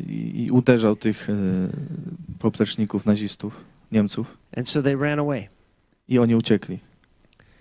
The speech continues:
Speaker 2: But they came back
Speaker 1: Ale wrócili.
Speaker 2: with Nazi soldiers.
Speaker 1: E, z nazistowskimi żołnierzami.
Speaker 2: This is very important because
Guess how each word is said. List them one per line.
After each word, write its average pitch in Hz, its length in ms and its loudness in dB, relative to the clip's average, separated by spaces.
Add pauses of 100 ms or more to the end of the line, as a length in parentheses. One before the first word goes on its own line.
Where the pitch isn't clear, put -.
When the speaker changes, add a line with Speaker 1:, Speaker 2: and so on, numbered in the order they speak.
(720)
Speaker 2:
But 151 260 0
they 147 120 2
came 151 320 -2
back 131 320 -2 (240)
Speaker 1:
Ale 101 200 4
wrócili. 104 520 0 (520)
Speaker 2:
with 135 460 -6 (120)
Nazi 135 760 -4 (220)
soldiers. 123 600 -6 (340)
Speaker 1:
E, 135 40 -10 (400)
z 120 200 -10
nazistowskimi 104 880 -2
żołnierzami. 101 640 0 (2000)
Speaker 2:
This 143 200 -2
is 143 120 -6
very 160 480 0
important 127 840 -4 (120)
because 131 760 -4